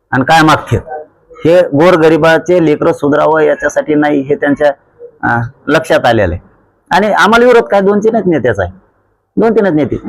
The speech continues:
तेवढेच, समाजाचा नाही ना, धनगर समाजाचा आम्हाला विरोध आहे, समाज म्हणलो आम्ही ना, आम्हाला, अ, छोट्या, अ, म्हणजे गोरगरीब सामान्य, अ, माळी समाजाचा आहे ना, ना आम्हाला अठरा पगड जातींचा आहे, ना बारा बलुतेदारांचा आहे, ना ओबीसीचा आहे. हे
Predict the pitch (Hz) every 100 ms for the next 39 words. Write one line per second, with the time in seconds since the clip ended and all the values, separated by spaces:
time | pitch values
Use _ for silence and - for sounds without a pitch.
0 | - - - - - - 233 208 165 -
1 | - 247 285 269 190 127 82 - - _
2 | 143 143 131 147 151 156 156 156 165 151
3 | 147 151 135 143 139 160 151 156 190 240
4 | 120 - _ _ - 113 _ _ - 135
5 | 147 147 156 151 - - _ _ _ -
6 | 120 117 113 113 110 113 - _ - 139
7 | 160 147 127 117 110 110 104 123 131 139
8 | 151 151 147 143 143 147 156 147 127 -
9 | - - 107 107 107 135 160 151 151 151
10 | 151 147 147 151 151 - _ _ _ -
11 | 104 104 120 143 147 147 151 147 135 127
12 | 135 143 147 147 139 139 151 143 143 147
13 | 147 135 131 135 139 143 131 135 139 135
14 | 127 139 139 139 135 131 - - 170 160